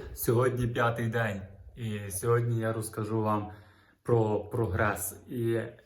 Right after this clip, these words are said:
завдяки чому він відбувається. Що таке прогрес? Як можна оцінити прогрес? Можна оцінити, якщо ти просто робиш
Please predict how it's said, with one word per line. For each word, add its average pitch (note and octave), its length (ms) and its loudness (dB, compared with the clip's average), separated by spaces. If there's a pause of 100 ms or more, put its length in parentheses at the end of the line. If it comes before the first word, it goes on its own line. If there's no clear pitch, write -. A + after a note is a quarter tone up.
(200)
завдяки B2+ 440 -2
чому D3 540 -4
він C3 460 -2 (140)
відбувається. A#2 880 0 (1600)
Що - 220 2
таке C3+ 220 -2
прогрес? G2+ 840 -4 (180)
Як C3 420 0
можна A#2+ 400 -2
оцінити A#2+ 600 -2
прогрес? - 640 -8 (1300)
Можна D3 380 2
оцінити, A#2+ 560 0 (200)
якщо - 380 -4
ти C#3+ 460 0 (240)
просто B2 640 0
робиш C#3 480 -2